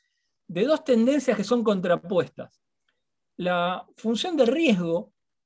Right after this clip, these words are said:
que hace como que el partido, desde que se pone en juego la pelota, se vaya calentando. O sea,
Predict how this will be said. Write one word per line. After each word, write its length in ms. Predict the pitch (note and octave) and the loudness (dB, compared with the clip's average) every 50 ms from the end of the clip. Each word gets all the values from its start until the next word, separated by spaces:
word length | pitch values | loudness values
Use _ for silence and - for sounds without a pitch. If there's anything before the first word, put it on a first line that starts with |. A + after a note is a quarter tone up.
| _ _ | _ _
que 120 | - B3 | -4 -4
hace 240 | D4 - - C#4 A3+ | -4 -2 -4 -6 -4
como 240 | G#3+ G#3 F#3 F3+ F3 | -2 -2 -2 -2 -2
que 80 | F3+ | -2
el 100 | F3 F3 | -6 -4
partido, 440 | F3 G3 F3+ G#3 G#3 C#4 D4 C#4+ B3+ | -4 -4 -6 -4 -2 -2 4 4 4
desde 140 | A3 F#3+ E3+ | 4 4 -2
que 80 | E3+ | -6
se 120 | D#3 - F#3 | -6 -8 -4
pone 200 | G3 B3+ C4 B3 | -2 0 0 0
en 160 | A3 G#3+ A3 | 0 -2 -4
juego 300 | - - G#3+ A#3+ A#3+ A3 | -4 0 4 4 4 6
la 140 | G3 F3 E3+ | 4 2 0
pelota, 280 | - F#3+ A#3+ B3+ - | 0 -2 0 0 0
se 120 | - - F#3 | -2 0 0
vaya 220 | G#3 G#3 G#3 G3+ | 0 2 2 0
calentando. 680 | F3 F3 D#3+ E3 D#3 F3 F#3+ A3+ G3 E3 D3 C#3+ C#3 | 0 2 0 2 0 2 0 0 0 0 -2 -4 -6
O 80 | C#3 - _ _ _ _ _ _ _ | -8 -10 _ _ _ _ _ _ _
sea, 220 | - C3 - - | -4 -4 -4 -4